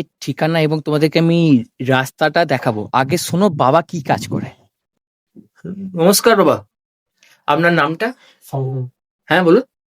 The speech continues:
Speaker 2: ভোলে শঙ্কর।
Speaker 1: ভোলে শঙ্কর, আচ্ছা। আচ্ছা বাবা, বলছি আপনার এখানে মা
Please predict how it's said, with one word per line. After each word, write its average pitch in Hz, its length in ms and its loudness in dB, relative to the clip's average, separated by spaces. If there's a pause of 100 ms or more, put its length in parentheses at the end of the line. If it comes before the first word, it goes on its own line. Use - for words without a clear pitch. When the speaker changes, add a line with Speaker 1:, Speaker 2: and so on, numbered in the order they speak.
(140)
Speaker 2:
ভোলে 139 240 -4
শঙ্কর। 139 320 -6 (760)
Speaker 1:
ভোলে 165 240 4
শঙ্কর, 123 380 -4 (180)
আচ্ছা। - 280 -14 (680)
আচ্ছা 180 200 0
বাবা, 262 200 4
বলছি 180 480 0 (500)
আপনার 156 360 0
এখানে 185 340 2
মা 175 220 4